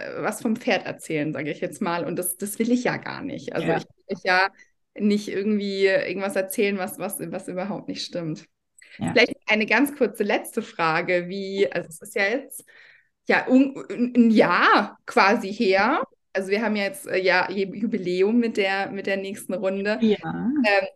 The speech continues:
Speaker 1: hast du denn so ein, ja, so ein, ich will jetzt gar nicht sagen Fazit, weil das hört sich so an wie Ende. Äh, Pinterest, äh, hat ja für dich nicht geendet. Aber wa-, wa-, was ist denn jetzt so deine Meinung zu Pinterest? Also hast du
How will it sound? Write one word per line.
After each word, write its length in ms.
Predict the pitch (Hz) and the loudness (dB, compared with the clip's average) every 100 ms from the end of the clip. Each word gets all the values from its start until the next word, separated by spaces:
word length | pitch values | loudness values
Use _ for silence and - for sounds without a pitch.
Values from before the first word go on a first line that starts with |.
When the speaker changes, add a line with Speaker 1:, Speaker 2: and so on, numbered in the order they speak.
| - | -4
Speaker 1:
hast 200 | - - | -2 2
du 80 | 359 | 4
denn 400 | 254 233 - 202 | 6 4 0 0
so 140 | 208 | 0
ein, 560 | 196 196 180 - - _ _ _ _ _ _ | 0 -2 -4 -6 -10 _ _ _ _ _ _
ja, 280 | 175 202 208 | -2 0 0
so 80 | - | -4
ein, 100 | - 156 - | -10 -14 -14
ich 220 | - - | -14 -8
will 100 | 185 | 4
jetzt 200 | 247 269 | 4 6
gar 140 | - 185 | 2 2
nicht 140 | 254 | 2
sagen 240 | - 196 180 | 2 -2 -4
Fazit, 760 | - 160 175 - - 311 339 | -4 0 0 0 2 2 2
weil 100 | 185 | -2
das 180 | 202 - | -2 -2
hört 140 | - | -4
sich 160 | - - | -4 -8
so 80 | - | -4
an 240 | 202 214 | -2 -4
wie 160 | 175 - | -6 -2
Ende. 520 | 180 202 226 277 277 | -2 0 2 6 6
Äh, 120 | 156 | 4
Pinterest, 500 | 185 - 247 226 202 | -4 -4 -2 -2 -6
äh, 140 | - - | -8 -6
hat 160 | 196 196 | -4 -2
ja 100 | 190 | -2
für 140 | 196 | -2
dich 100 | 196 | -6
nicht 160 | 214 - | -8 -4
geendet. 360 | - 202 247 247 - - | -2 0 0 -2 -12 -2
Aber 280 | - 202 - | 2 2 0
wa-, 120 | 170 | 0
wa-, 120 | 156 | 2
was 160 | 208 240 | 2 0
ist 200 | 233 - | -2 4
denn 120 | 233 | 4
jetzt 240 | 220 214 - | 4 -2 -4
so 120 | 220 | 0
deine 240 | 208 190 | 0 0
Meinung 460 | 180 165 196 403 285 | -2 -2 0 2 0
zu 160 | - 160 | -2 -8
Pinterest? 580 | 196 170 - 165 165 | -8 -8 -4 -4 -4
Also 240 | - 160 185 | -6 -4 -2
hast 240 | 202 - | -2 -4
du 240 | 226 220 | -2 -2